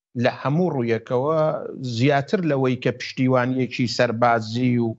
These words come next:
ئێ، ئابووری و هەواڵگری بێ، ئێ، وتارە کورتەکەی سەرۆک بایدێن لە کۆشکی سپیەوە، ئێ، باری دەرونی و معنەوی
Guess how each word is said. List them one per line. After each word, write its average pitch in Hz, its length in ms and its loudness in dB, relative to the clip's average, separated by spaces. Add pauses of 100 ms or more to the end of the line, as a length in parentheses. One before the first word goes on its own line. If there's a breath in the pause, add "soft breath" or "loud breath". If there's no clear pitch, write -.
(380)
ئێ، 127 100 2 (140)
ئابووری 123 580 2
و 113 100 -4 (160)
هەواڵگری 117 680 -2 (100)
بێ، 165 180 4 (600 loud breath)
ئێ، 113 300 -4
وتارە 120 500 2 (180)
کورتەکەی 131 540 -2
سەرۆک 123 240 0
بایدێن 117 480 -2 (100)
لە 117 120 4 (260)
کۆشکی 117 380 -4
سپیەوە، 123 540 0 (580)
ئێ، 117 300 -2 (180)
باری 143 460 4
دەرونی 120 500 2
و 147 140 0
معنەوی 143 680 4